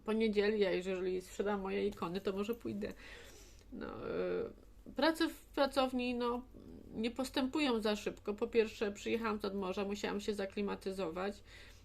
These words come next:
Yy, po drodze jeszcze parę dodatkowych, yy, różnych rzeczy się działo, więc, no, dopiero od poniedziałku działam. Wtorek, wczoraj był Jasiu, wczoraj było, przyszła Basia,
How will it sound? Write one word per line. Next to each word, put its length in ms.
Yy, 300
po 100
drodze 320
jeszcze 260
parę 280
dodatkowych, 840
yy, 360
różnych 380
rzeczy 240
się 180
działo, 420
więc, 540
no, 240
dopiero 260
od 100
poniedziałku 640
działam. 520
Wtorek, 320
wczoraj 280
był 180
Jasiu, 360
wczoraj 260
było, 160
przyszła 380
Basia, 500